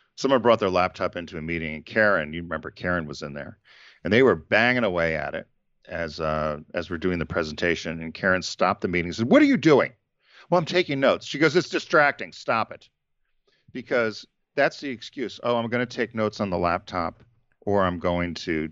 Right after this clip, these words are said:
you know, tweet out now." Now they're saying, "Well, I'm tweeting out." Kelly McDonald told us about this, the speaker.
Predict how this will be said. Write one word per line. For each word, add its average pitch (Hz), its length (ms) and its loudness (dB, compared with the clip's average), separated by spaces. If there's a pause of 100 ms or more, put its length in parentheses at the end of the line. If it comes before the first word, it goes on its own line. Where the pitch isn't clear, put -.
(180)
you 98 100 -2
know, 80 160 0
tweet 113 360 0
out 85 300 0
now." 82 280 -4
Now 117 180 4
they're 107 100 2
saying, 92 280 -2
"Well, 92 120 -2
I'm 85 120 -6
tweeting 104 360 -4
out." 85 180 0
Kelly 147 220 6
McDonald 131 460 -2
told 82 180 -4
us 73 140 -12
about 113 240 -10
this, 82 160 -10
the 87 80 -16
speaker. - 400 -4